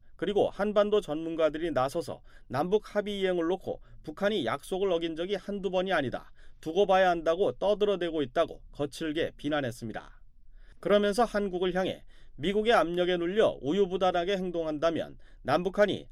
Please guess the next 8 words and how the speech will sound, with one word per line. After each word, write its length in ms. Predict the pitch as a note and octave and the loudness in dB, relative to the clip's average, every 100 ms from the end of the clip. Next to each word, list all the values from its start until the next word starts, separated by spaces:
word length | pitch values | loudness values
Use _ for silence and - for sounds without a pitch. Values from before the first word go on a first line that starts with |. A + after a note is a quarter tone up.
| - | -2
아무리 360 | C3 F#3 A3 | 0 0 -2
좋은 240 | G#3 F#3 F#3 | -2 -2 0
합의를 380 | F3+ F3 E3+ E3 | -2 -2 -2 0
해도 240 | F#3 - - - | -2 -4 -8 -20
사문화될 560 | - - G#3+ G#3+ F#3+ F3+ | -6 -2 2 2 2 -2
수밖에 360 | - E3+ D#3+ E3+ | -2 -4 -2 -2
없다고 580 | C3 - C#3+ A#2+ F2 | -2 0 -2 -2 -6
경고했습니다. 840 | - C#3+ D3 B2 - G#2 F2+ - | -4 -4 0 -2 -2 -10 -10 -14